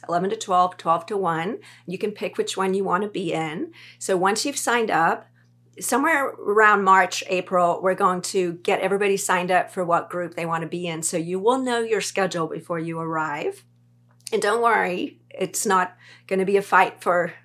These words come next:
everyone wanting to see the same person. You're gonna have time to see every speaker because there's eight different sessions. So you'll be able to see everybody. Um, there's seven speakers. You'll be able to see all of us if you want to, or you'll be able to see some of us twice <laughs> if you want to.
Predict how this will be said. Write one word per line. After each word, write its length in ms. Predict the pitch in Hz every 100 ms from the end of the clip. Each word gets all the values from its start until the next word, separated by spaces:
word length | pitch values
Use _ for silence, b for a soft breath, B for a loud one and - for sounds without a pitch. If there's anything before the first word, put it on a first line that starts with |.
| _
everyone 380 | 170 170 180 180
wanting 220 | 180 185
to 60 | 180
see 180 | 180 170
the 80 | 175
same 240 | 208 208
person. 540 | 202 170 160 165 180 B B B -
You're 100 | 180
gonna 180 | 185
have 200 | 190 202
time 280 | - 190 180
to 60 | 185
see 280 | - 202 -
every 360 | 190 208 226 208
speaker 680 | - 190 190 170 160 170 170 B B
because 300 | - 202 196
there's 220 | 208 190 -
eight 220 | 208 -
different 280 | - 220 196
sessions. 760 | - 170 - - - - - - _ _ _
So 140 | - 180
you'll 160 | 175
be 120 | 190
able 140 | 190 180
to 80 | 175
see 380 | - - 196
everybody. 540 | 190 285 165 139 - - _ -
Um, 500 | 175 156 156 156 175 -
there's 160 | 170
seven 280 | - 175 175
speakers. 440 | - - 190 170
You'll 100 | 170
be 120 | 165 165
able 140 | 165
to 40 |
see 160 | 160 180
all 160 | 254 277
of 100 | 165
us 300 | - - -
if 140 | -
you 100 | 190
want 200 | 208 381
to, 240 | - - - _ _
or 60 | 156
you'll 160 | 139
be 100 | 151
able 120 | 143 175
to 40 |
see 100 | 202
some 160 | 202 240
of 80 |
us 120 | 349 -
twice 460 | - - - -
<laughs> 40 | -
if 180 | 254
you 120 | 220 -
want 260 | - -
to. 280 | - - -